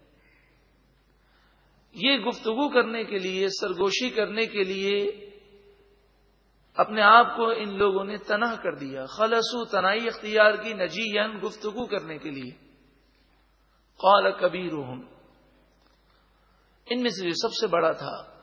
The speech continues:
یہودا، وہ رونے لگا اور کہنے لگا کہ اللہ میرے گناہ معاف کرے۔ حضرت یوسف علیہ السلام کے وقت میں ہی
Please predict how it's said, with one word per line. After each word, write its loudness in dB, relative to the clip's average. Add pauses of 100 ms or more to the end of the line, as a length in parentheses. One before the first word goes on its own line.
(480)
یہودا، -4 (440)
وہ -2
رونے -2
لگا -8 (1600)
اور 4
کہنے -2
لگا 2
کہ -6
اللہ 2
میرے -4
گناہ -6
معاف -4
کرے۔ -10 (640)
حضرت 0
یوسف -2
علیہ 0
السلام 4
کے -2
وقت -2 (1000)
میں 2
ہی 2